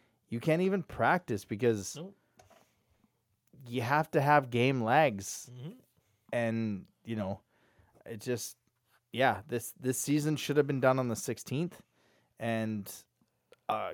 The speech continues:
Speaker 1: giving the guys a week off. And, uh, I mean, if the playoffs start on May fifth, uh, we have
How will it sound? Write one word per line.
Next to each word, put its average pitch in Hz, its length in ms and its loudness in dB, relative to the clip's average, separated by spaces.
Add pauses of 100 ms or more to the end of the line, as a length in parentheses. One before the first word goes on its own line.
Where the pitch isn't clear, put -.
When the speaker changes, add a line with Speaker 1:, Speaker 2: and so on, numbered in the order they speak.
Speaker 1:
giving 120 240 -4
the 120 140 -2
guys 117 320 4
a 113 40 0
week 110 280 -4
off. 113 480 4
And, 98 420 -6
uh, 92 300 -4 (880)
I 101 60 -2
mean, 107 160 0
if 107 100 -4
the 107 80 -6
playoffs 127 320 8
start 123 220 6
on 110 160 4
May 107 140 2
fifth, - 500 0 (580)
uh, 95 260 -2
we 101 140 -4
have 98 300 0